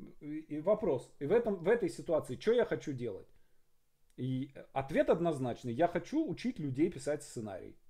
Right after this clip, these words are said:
Всё, у меня больше, как бы, вне зависимости от того, что происходит, а, вот, и я начал подготовку, собственно, к этой сценарной конференции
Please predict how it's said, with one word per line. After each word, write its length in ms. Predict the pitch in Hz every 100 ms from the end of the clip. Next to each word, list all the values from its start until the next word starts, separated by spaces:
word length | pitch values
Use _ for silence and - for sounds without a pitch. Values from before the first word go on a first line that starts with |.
| -
Всё, 200 | - 131
у 100 | 120
меня 260 | 139 170 208
больше, 600 | 117 151 180 156 120 - - - - - -
как 220 | 120 104
бы, 100 | 107
вне 340 | 101 170 233 214
зависимости 600 | 190 196 - 143 135 151
от 120 | 139
того, 180 | 143 135
что 220 | - 143
происходит, 640 | 139 143 170 - 302 302 - - - - -
а, 160 | - 139
вот, 320 | 151 156 123
и 380 | 135 131 135 131
я 260 | 135 143 226
начал 420 | 208 196 185 143
подготовку, 640 | 131 123 117 135 175 175 123
собственно, 380 | 151 143 127 113
к 60 | 143
этой 180 | 135
сценарной 440 | 127 127 123 127 120
конференции 680 | - 113 123 95 - - -